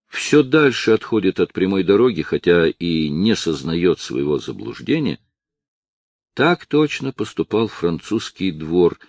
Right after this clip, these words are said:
внешне столь великолепный и могущественный. Несправедливость, содеянная в пылу страсти, ведёт к интригам, когда приходится доверяться недостойным людям. Интриги ведут к ненависти, жажде мщения,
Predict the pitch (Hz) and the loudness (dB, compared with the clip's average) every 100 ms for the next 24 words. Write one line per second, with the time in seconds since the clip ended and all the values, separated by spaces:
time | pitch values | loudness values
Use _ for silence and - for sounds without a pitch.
0 | _ - 80 92 113 110 - 80 78 - | _ -10 -2 2 4 4 0 -6 -8 -4
1 | - 92 62 65 65 85 113 143 127 123 | 2 2 2 -6 -2 0 0 -2 -4 -6
2 | - 104 95 80 65 - - - 55 53 | -4 -4 -4 -6 -8 -12 -14 -12 -12 -12
3 | _ _ _ _ _ _ _ _ _ _ | _ _ _ _ _ _ _ _ _ _
4 | _ _ _ - 90 113 - 107 117 104 | _ _ _ -4 0 2 2 4 4 4
5 | 113 127 127 - - 107 117 117 117 113 | 2 4 2 0 0 2 4 4 4 2
6 | 110 - 104 104 110 - 92 120 - - | 0 0 0 0 -2 -4 -2 -2 -2 -2
7 | 104 95 107 - - 87 - 98 123 135 | 0 4 2 2 -2 -2 0 0 2 0
8 | 139 _ - - 92 95 104 98 92 110 | -2 _ -20 -2 0 4 4 2 6 6
9 | 104 - 92 98 92 110 113 - 107 90 | 4 0 2 4 6 6 4 0 -2 0
10 | 90 - 98 98 101 123 101 80 - _ | -2 0 -2 0 -2 -2 -2 -4 -8 _
11 | _ _ - - 90 117 117 156 214 196 | _ _ -20 -8 2 2 4 4 2 4
12 | 190 156 165 190 - 127 127 143 139 135 | 4 6 6 6 2 2 4 2 2 -2
13 | - - 120 82 147 135 143 143 - - | -4 -6 -4 2 2 4 2 2 0 0
14 | 107 107 107 104 | 4 4 4 0